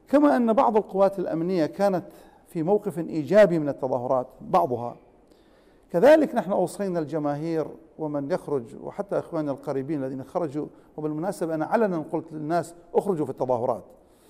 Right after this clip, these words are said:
يقول البعض: "أنكم لا تعرفون من الذي دعا إليها". قلت لهم: "لا يهم هذا، الناس يخرجون يطالبون بحقوقهم، فليكن الداعي إليها أيًا كان". لاحظون كيف؟ فقلت لهم: "الشيء الرئيسي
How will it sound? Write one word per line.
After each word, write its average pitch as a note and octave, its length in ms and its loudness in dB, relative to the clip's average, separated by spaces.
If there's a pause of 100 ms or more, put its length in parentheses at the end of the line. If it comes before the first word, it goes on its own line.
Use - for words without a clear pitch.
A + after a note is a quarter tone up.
(880)
يقول F#3 300 6
البعض: G#3 320 2
"أنكم G3 280 -2
لا B3 100 4
تعرفون G3 420 0
من A3+ 100 2
الذي G#3 280 4
دعا E3+ 320 4
إليها". D#3 260 2
قلت E3+ 180 -6
لهم: G3+ 100 0
"لا B3+ 120 6
يهم F#3 200 2
هذا، A#2+ 260 -4 (420)
الناس G3+ 340 4
يخرجون E3 360 0
يطالبون F#3 480 2
بحقوقهم، F#3 600 -2 (440)
فليكن F#3+ 480 2
الداعي F3+ 380 0
إليها F#3 240 2
أيًا E3+ 240 2 (100)
كان". G2 160 -12 (680)
لاحظون D3+ 280 -2
كيف؟ F#3+ 320 0 (540)
فقلت G#3 380 -2
لهم: A3 260 2
"الشيء C4+ 360 0
الرئيسي F3 680 0